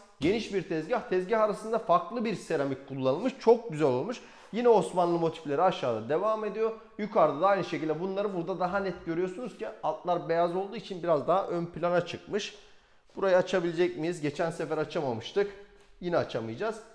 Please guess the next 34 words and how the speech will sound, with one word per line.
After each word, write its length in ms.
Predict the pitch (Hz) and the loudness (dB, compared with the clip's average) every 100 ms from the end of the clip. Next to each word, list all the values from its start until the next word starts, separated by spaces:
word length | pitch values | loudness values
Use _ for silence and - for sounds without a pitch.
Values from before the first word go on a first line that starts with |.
| - | -4
Arka 360 | 240 226 226 170 | 0 0 0 0
bahçemiz 420 | 131 - 120 143 | -2 -2 -8 -4
de 100 | 220 | -6
bu 60 | 202 | -4
şekilde 380 | 180 131 123 | -6 -6 -4
arkadaşlar. 380 | 139 160 147 135 | -4 -4 -8 -8
Gayet 420 | 127 156 135 185 | -6 -4 -2 -6
güzel 280 | 156 165 156 | -6 -4 -4
bir 60 | 151 | -4
bahçemiz 500 | 143 147 170 160 117 | -6 -4 -8 -6 -4
var. 120 | 170 - - - | -6 -6 -18 -12
Hatta 240 | 135 - 123 | -12 -8 -4
şöyle 240 | 147 127 | 0 2
gösterebilirsin 800 | 123 120 123 113 123 113 - 95 | 0 0 -2 -2 -2 -6 -8 -10
buradan. 240 | 98 170 - - - - | -6 -6 -6 -18 -20 -6
Orayı 220 | 113 151 | 0 2
da 40 | 139 | 2
göstermiş 640 | 107 101 - 113 135 - | -4 -6 -4 -4 -4 -8
olalım. 280 | 98 131 185 - _ - | -10 -10 -12 -20 _ -10
Arkada 420 | 107 120 151 175 | -8 -6 -6 -4
da 160 | 170 131 | -4 -4
bir 60 | |
yürüyüş 460 | 113 110 143 180 - | -6 -4 -6 -6 -4
yolu 180 | 151 104 | -4 -4
var. 140 | 131 - - _ _ _ _ _ - | -6 -8 -20 _ _ _ _ _ -6
Oradan 320 | 190 135 123 | -4 -2 -4
da 40 | |
yürüyerek 720 | 135 190 175 127 143 - - | -4 -2 -2 -2 -8 -16 -6
denize 300 | 156 202 147 | -2 0 0
ulaşabiliyorsunuz. 880 | 208 196 - 170 165 135 82 - - - | -2 -2 -4 -4 -4 -6 -10 -20 -20 -10
Arka 300 | 135 147 185 | -8 -6 -4
bahçemiz 420 | 190 196 196 180 | -4 -4 -8 -6
de 60 | |
geniş. 380 | 143 101 - - | -8 -8 -14 -20